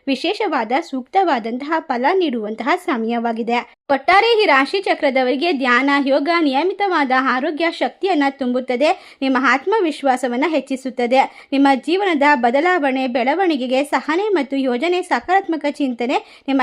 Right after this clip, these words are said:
ಯಶಸ್ಸಿನ ಗುಟ್ಟಾಗಿರುತ್ತದೆ. ಒಟ್ಟಾರೆ ನೀವು ಎಲ್ಲಾ ರೀತಿಯ ಕಷ್ಟಗಳಿಂದ ಹೊರಬರ್ತೀರಾ, ನೆಮ್ಮದಿಯನ್ನ ಕಂಡುಕೊಳ್ತೀರಾ. ಹೊಸ ದೃಷ್ಟಿಕೋನ ನಿಮ್ಮ ಬದುಕನ್ನ ಬಂಗಾರವಾಗಿಸುತ್ತದೆ. ಯಾವುದೇ ಸಮಸ್ಯೆಗಳು ಬಂದ್ರೂ ಕೂಡ ಆತ್ಮವಿಶ್ವಾಸದಿಂದ ಎದುರಿಸುವಂತಹ ಶಕ್ತಿಯನ್ನ ಪಡೆದುಕೊಳ್ತೀರಾ.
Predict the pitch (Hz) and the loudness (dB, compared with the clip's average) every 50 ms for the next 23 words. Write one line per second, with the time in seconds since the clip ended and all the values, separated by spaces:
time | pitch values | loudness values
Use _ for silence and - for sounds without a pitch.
0 | 269 269 254 254 - 415 392 - 320 269 285 311 277 277 220 - 247 240 240 247 | 4 4 2 2 -2 -4 -2 0 0 0 0 0 0 -2 -2 0 -2 0 0 -2
1 | 247 233 240 247 240 247 254 247 - - - - _ - 254 254 - 294 311 339 | -4 -4 -2 -2 2 2 2 2 0 -10 -20 -8 _ -2 -2 0 2 2 2 4
2 | 392 427 415 381 339 330 339 320 285 233 226 277 302 349 370 339 311 311 311 311 | 4 2 2 0 0 0 2 2 0 0 2 2 2 2 2 0 -2 -4 -4 -2
3 | 285 240 226 - - 339 339 339 330 320 311 311 311 302 277 262 262 254 247 262 | -2 -4 -4 -4 -4 -4 -2 -2 -2 -2 0 0 2 2 2 2 2 2 0 -2
4 | 254 - - 277 269 269 269 262 240 220 233 247 294 330 359 339 254 240 269 294 | -2 -2 -2 2 2 2 2 2 -2 -2 -2 -4 -2 -2 -2 -2 -2 -2 -4 -4
5 | - 349 277 240 233 233 - 240 233 240 220 247 247 247 247 233 - - - _ | -4 -4 -4 -4 -4 -4 -4 -6 -6 -4 -4 -2 0 0 0 0 -2 -14 -20 _
6 | _ 269 254 247 - 381 415 381 359 311 - - 285 277 - - 247 254 254 269 | _ -2 -2 2 2 2 2 2 0 -2 -4 -4 -6 -6 -4 -2 -2 -2 0 0
7 | 285 285 269 269 254 233 226 226 240 370 - - 349 277 285 277 269 233 254 240 | 0 0 0 -2 -2 -4 -4 -4 -4 -4 -4 -2 -2 0 0 0 0 -2 -2 -4
8 | 233 226 262 294 370 381 311 285 269 240 - - 269 254 - 240 233 277 285 320 | -2 0 0 0 0 2 0 0 -2 -2 -4 -10 -12 -6 -6 -4 0 2 2 2
9 | 302 294 233 220 220 226 226 254 262 - 277 233 220 247 - - 403 370 330 294 | 2 -2 -2 -2 -2 -4 -4 -6 -4 -4 -4 -4 -4 -6 -6 -4 -4 -2 0 0
10 | 262 240 214 233 226 220 220 233 233 - 349 381 370 349 - - - - _ - | -2 -2 -2 -4 -6 -4 -6 -8 -4 -2 2 2 2 0 0 -14 -20 -10 _ 2
11 | 214 233 294 - 392 440 440 370 - - 254 262 247 247 285 240 233 240 240 262 | 2 2 2 0 -2 0 0 0 -2 0 0 0 0 0 -2 -4 -4 0 2 2
12 | 285 302 277 214 226 311 403 - 392 339 262 226 220 240 254 269 269 - 277 233 | 2 2 0 -2 -2 -6 -4 -4 -2 -2 -2 -2 -2 -2 -2 -2 -2 -2 -4 -6
13 | - _ - 381 294 233 202 240 269 - 277 226 226 233 233 - 240 226 233 - | -4 _ -2 -2 -2 -2 -4 -4 -2 -2 -2 -2 -2 -6 -6 -4 -4 -4 -4 -4
14 | 240 240 240 240 220 | -2 0 2 2 2